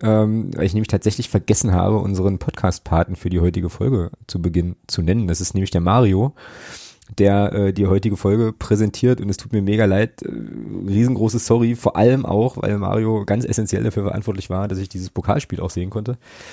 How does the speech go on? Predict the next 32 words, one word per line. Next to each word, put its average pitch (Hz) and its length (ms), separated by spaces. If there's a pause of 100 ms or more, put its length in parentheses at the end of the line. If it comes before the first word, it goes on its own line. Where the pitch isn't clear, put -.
(400)
Ähm, 101 340
also, 107 440
Mario, 101 380
vielen 120 280
Dank 120 180
für 123 80
deine 120 140
Unterstützung 131 560
für - 160
die 113 100
heutige 120 300
Folge, 135 720
ähm, 117 640
als - 320
unser 113 200
Podcast-Pate 113 880
und 101 220
weil 98 140
ich 110 160
ein 95 160
Dödel 120 260
bin 110 220
und - 180
das 101 100
am 104 140
Anfang 113 480
im 104 280
Intro 107 340
tatsächlich 101 480
einfach 95 220
vergessen 107 440
habe. 104 340